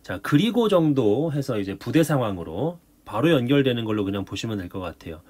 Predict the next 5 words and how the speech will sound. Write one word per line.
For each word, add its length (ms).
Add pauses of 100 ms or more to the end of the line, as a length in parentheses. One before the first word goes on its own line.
(320)
그리고 760
thereby-죠. 760
그것에 440
의해서, 720
그죠? 280